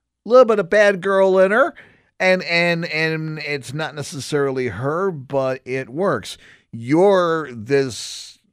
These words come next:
uh, big mouth from Boston who comes in and is a big sports guy, et cetera, et cetera, uh, and, and that works, and that's a variation of you. I'm the bad uncle.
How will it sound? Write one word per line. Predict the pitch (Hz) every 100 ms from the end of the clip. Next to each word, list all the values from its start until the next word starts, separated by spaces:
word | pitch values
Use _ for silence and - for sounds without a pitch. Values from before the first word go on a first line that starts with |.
| _ -
uh, | 110 123 123
big | 117 104 151 196 156
mouth | 156 165
from | - 131
Boston | 113 131 143 - 101 92 - _ _ _
who | 143 143
comes | - - 139 139 117 -
in | 131 127 120 117 117
and | - 117 117 113
is | 110
a | 101
big | 98 110
sports | - 127 123 -
guy, | 107 104
et | 101 98
cetera, | 120 107 101 101
et |
cetera, | 92 202 202 139 123 131 - - _ -
uh, | 139 131 131
and, | 127 139 135 -
and | 143 143
that | 226 202
works, | 135 107 101 147
and |
that's | 143 123
a |
variation | 135 135 139 123 123
of | 113 113
you. | 202 147 87 _ - _ _ _ -
I'm | 151 208 190
the | 170
bad | 147 151 143
uncle. | 135 135 76